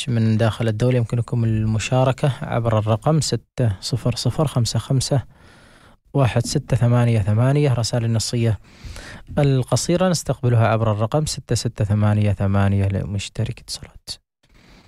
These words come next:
أيضًا فضل الشيخ يسأل عبر الرسائل النصية القصيرة، يقول: هل يجوز إجراء عملية تعقيم لقط،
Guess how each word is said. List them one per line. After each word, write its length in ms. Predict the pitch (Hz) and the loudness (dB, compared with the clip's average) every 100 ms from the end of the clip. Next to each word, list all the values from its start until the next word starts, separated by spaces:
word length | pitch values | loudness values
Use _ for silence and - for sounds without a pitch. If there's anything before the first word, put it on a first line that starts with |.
| - _ _ - _ _ _ _ - | -20 _ _ -20 _ _ _ _ 2
أيضًا 340 | 135 127 120 | 4 4 2
فضل 140 | 107 110 | 0 -2
الشيخ 320 | - 123 - | -2 -4 -2
يسأل 360 | 113 - 117 110 | -2 0 2 2
عبر 400 | 104 110 107 - | 2 0 -2 -4
الرسائل 340 | 123 113 120 107 | -2 0 2 2
النصية 420 | 107 - 117 107 | 2 2 0 2
القصيرة، 720 | 104 104 113 - 120 127 147 | 0 0 -4 0 2 2 2
يقول: 240 | 135 - 107 | 0 0 2
هل 140 | 110 | 2
يجوز 380 | 107 113 104 101 | 2 2 2 2
إجراء 240 | 104 107 - | 2 2 2
عملية 440 | 107 104 104 107 - - | 2 2 2 0 -2 -6
تعقيم 640 | - - - 110 101 98 | -6 -6 -2 2 2 2
لقط، 960 | 98 95 - - - - _ - 139 | 0 -2 -8 -20 -20 -20 _ -6 -2